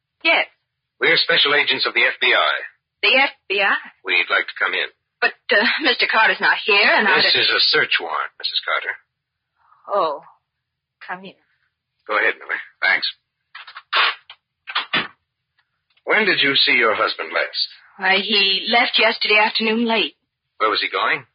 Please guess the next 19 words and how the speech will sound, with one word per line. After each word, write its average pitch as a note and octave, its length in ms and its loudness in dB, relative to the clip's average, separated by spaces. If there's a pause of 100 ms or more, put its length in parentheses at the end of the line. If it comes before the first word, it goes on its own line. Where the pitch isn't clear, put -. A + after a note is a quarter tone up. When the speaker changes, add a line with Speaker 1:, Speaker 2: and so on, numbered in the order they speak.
(220)
Speaker 1:
He - 100 -20 (100)
said - 160 2
he - 100 0
was A3+ 140 -4
going G#3 240 4
out G#3+ 140 4
of A3 100 -6
town. G3 640 0 (340)
Speaker 2:
Is - 160 -20
that G#2 200 0 (220)
all A#2+ 220 4
he B2 160 0
told G#2+ 220 -4
you? A#2+ 80 -6 (140)
Speaker 1:
Yes, A#3+ 300 2 (160)
he G#3+ 360 -10 (100)
never A#3 280 0
discusses G#3+ 600 -2
his F3+ 140 -12